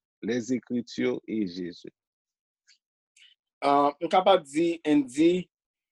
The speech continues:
Speaker 2: e rezon ki fè ke yo fè paralèl la, se paske gen anpil similaritid antre le de. Sa vle di ke, e, ou kapab wè kòman ke Jezi, nan ministè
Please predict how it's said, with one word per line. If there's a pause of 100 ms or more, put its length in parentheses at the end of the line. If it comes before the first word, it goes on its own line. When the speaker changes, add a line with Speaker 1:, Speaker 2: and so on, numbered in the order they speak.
(200)
Speaker 2:
e (160)
rezon
ki
fè
ke
yo
fè (360)
paralèl
la, (340)
se
paske
gen
anpil
similaritid
antre
le
de. (500)
Sa
vle
di
ke, (1000)
e, (200)
ou
kapab
wè
kòman
ke
Jezi, (400)
nan
ministè